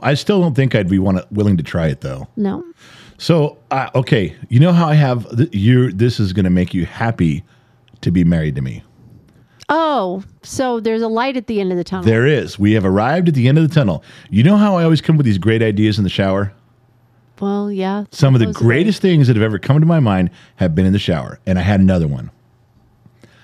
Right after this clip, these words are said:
Speaker 1: I can solve, I can solve.
Speaker 2: Did you hear a pop?
Speaker 1: Yeah, <laughs> I did. My head came out of my ass. I went, "Oh my God, I got an idea."
Speaker 2: <laughs>
Speaker 1: Um, I can solve the litter and trash problem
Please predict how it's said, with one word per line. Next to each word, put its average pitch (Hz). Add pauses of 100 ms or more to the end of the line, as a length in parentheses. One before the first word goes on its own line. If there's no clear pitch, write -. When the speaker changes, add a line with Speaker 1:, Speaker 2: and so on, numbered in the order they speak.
(320)
Speaker 1:
I 131
can 160
solve, 117 (760)
I 95
can 170
solve. 101 (840)
Speaker 2:
Did 226
you 247
hear 262
a 220
pop? 202 (560)
Speaker 1:
Yeah, 139 (240)
<laughs> -
I 214
did. 165 (280)
My 143
head 196 (680)
came 131
out 170
of 180
my 170
ass. 165
I 123
went, 113
"Oh 254
my 247
God, 240
I 196
got 208
an 208
idea." 202
Speaker 2:
<laughs> - (380)
Speaker 1:
Um, 104 (300)
I 143
can 170
solve 139
the 110
litter 120
and 95
trash 127
problem 78